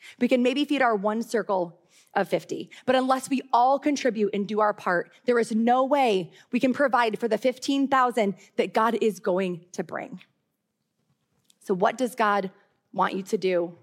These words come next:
with your basket? What does he want you to do with what he's given you? What leftovers are you maybe holding on to because you're afraid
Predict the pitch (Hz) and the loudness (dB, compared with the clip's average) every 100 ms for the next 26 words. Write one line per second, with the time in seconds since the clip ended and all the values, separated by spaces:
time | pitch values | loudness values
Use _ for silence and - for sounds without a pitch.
0 | _ 170 170 160 - - - - _ _ | _ -6 -4 -4 -6 -8 -10 -10 _ _
1 | _ _ _ - - 208 214 233 262 285 | _ _ _ -20 -14 0 0 0 -2 -2
2 | 240 233 226 - 233 190 208 175 165 208 | 0 -2 -4 -8 -6 0 0 0 -2 -6
3 | 190 208 202 208 - 180 175 175 180 180 | -2 -2 -2 -8 -4 -4 -4 -8 -12 -14
4 | _ _ _ _ _ _ - - - 247 | _ _ _ _ _ _ -20 -8 -2 0
5 | 233 277 285 277 202 190 185 202 233 254 | 2 -2 0 -2 0 -2 -2 -2 0 0
6 | 269 277 262 - _ - 285 294 302 311 | 0 -2 -4 -8 _ -2 0 2 0 0
7 | 302 311 240 247 254 - 185 180 190 202 | 0 0 0 0 0 0 0 0 -2 -2
8 | 220 233 226 214 - 262 277 247 220 196 | -2 -2 -2 -2 -2 0 0 0 -2 -4